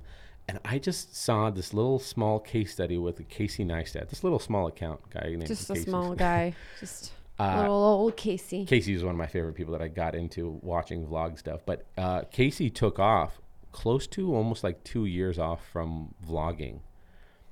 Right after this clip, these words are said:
Speaker 1: And he kinda focused on his family life and all this stuff. And he got back at it.
Speaker 2: Is he back?
Speaker 1: He's back. They moved back to New York from L A. They're, they're
Speaker 2: No
Speaker 1: back at it.
Speaker 2: way. Why
Speaker 1: Di-
Speaker 2: did they move back?
Speaker 1: C-, just because the homelessness and all this stuff.
Speaker 2: In
Speaker 1: Like,
Speaker 2: L A?
Speaker 1: yeah.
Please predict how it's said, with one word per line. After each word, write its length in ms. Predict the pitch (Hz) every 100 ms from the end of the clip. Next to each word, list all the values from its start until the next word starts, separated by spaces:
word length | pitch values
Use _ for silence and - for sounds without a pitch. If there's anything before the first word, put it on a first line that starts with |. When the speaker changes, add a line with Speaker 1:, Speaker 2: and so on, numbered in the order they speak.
| -
Speaker 1:
And 120 | 90
he 60 | 87
kinda 160 | 101 92
focused 380 | 98 95 95 90
on 180 | 85
his 200 | 82 78
family 320 | - 120 113 104
life 380 | 95 92 92 82
and 80 |
all 100 | 80
this 100 | 80
stuff. 240 | - 76 76 - - - - - - -
And 760 | 95 92 87 85 85 82 78 - - -
he 240 | - 95 92
got 320 | 92 101 104
back 280 | 104 120 98
at 160 | 82
it. 60 | 82
Speaker 2:
Is 120 | -
he 80 | -
back? 340 | 185 156 - 539
Speaker 1:
He's 220 | 117 92
back. 340 | 113 113 -
They 100 | 107
moved 200 | 107 113
back 180 | 117 117
to 60 | 135
New 100 | 123
York 260 | 113 110 -
from 140 | 110
L 200 | 104 104
A. 300 | 101 101 107
They're, 500 | 95 95 92 90 90
they're 140 | 87
Speaker 2:
No 200 | 262 294
Speaker 1:
back 260 | 339 - 339
at 140 | 120
it. 20 | 175
Speaker 2:
way. 280 | 175 175 - -
Why 280 | 196 226 240
Speaker 1:
Di- 80 |
Speaker 2:
did 80 | 254
they 100 | 254
move 240 | 240 240 196
back? 420 | 226 311 - - -
Speaker 1:
C-, 60 |
just 220 | - 131 -
because 260 | 104 101
the 60 | 90
homelessness 840 | - 90 85 85 - 82 82 80 80
and 100 | 78
all 80 |
this 160 | 76 71
stuff. 320 | - 76 76
Speaker 2:
In 120 | -
Speaker 1:
Like, 140 | 85 87
Speaker 2:
L 60 | 175
A? 60 |
Speaker 1:
yeah. 340 | 92 80 73